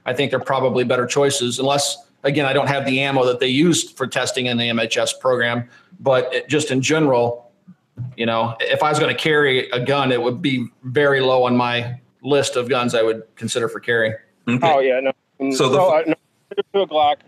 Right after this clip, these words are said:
Speaker 3: you know, the five oh nine, it, my experience is that it impresses me. Yeah, I know that Tim's had a, a different experience. Um, I've got mixed feels about the, the P ten C, but I think it's got potential.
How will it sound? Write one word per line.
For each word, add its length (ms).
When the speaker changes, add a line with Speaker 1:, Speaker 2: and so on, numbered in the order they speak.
Speaker 3:
you 280
know, 120
the 100
five 200
oh 60
nine, 280
it, 220
my 220
experience 460
is 60
that 120
it 80
impresses 420
me. 420
Yeah, 100
I 140
know 140
that 100
Tim's 260
had 100
a, 240
a 40
different 220
experience. 560
Um, 640
I've 120
got 160
mixed 240
feels 320
about 280
the, 180
the 100
P 160
ten 240
C, 340
but 160
I 40
think 180
it's 140
got 140
potential. 520